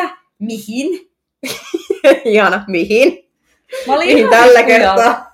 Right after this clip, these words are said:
Speaker 1: Mä niinku, <laughs> mä olin just silleen, että mihin tätä nyt sitten laitetaan. Että mä oon näitä mömmöjä nyt tunkenut sitten joka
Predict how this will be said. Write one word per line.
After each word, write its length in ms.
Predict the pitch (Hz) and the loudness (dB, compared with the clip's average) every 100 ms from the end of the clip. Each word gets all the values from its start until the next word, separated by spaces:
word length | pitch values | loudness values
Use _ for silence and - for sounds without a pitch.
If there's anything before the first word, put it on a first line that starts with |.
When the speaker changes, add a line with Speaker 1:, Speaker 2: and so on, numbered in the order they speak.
| - | -2
Speaker 1:
Mä 200 | 392 320 | 0 0
niinku, 220 | 320 311 311 277 - | -4 -6 -8 -10 -14
<laughs> 180 | 277 262 294 | -16 -14 -14
mä 60 | 311 | -12
olin 160 | 294 285 | -10 -6
just 260 | 427 - | -6 -6
silleen, 300 | - 254 - | -6 -2 0
että 140 | 254 311 | 0 -2
mihin 360 | 381 339 277 | 0 0 -2
tätä 420 | 370 370 370 294 208 | 0 0 2 2 2
nyt 200 | 190 - | -2 -8
sitten 380 | 202 - 202 | -6 0 2
laitetaan. 880 | 202 196 190 196 196 202 180 202 - _ _ _ _ _ - | 4 2 2 0 0 0 -2 -4 -12 _ _ _ _ _ -8
Että 260 | 240 262 | -6 -4
mä 120 | 294 320 | -4 -2
oon 100 | 330 | 0
näitä 220 | 311 302 | -2 -2
mömmöjä 500 | 302 339 339 311 233 | -2 -4 -2 -4 -4
nyt 180 | 226 254 | -6 -8
tunkenut 400 | 247 247 247 254 | -10 -8 -10 -12
sitten 280 | 269 269 277 | -6 -2 0
joka 300 | 294 277 | 0 -2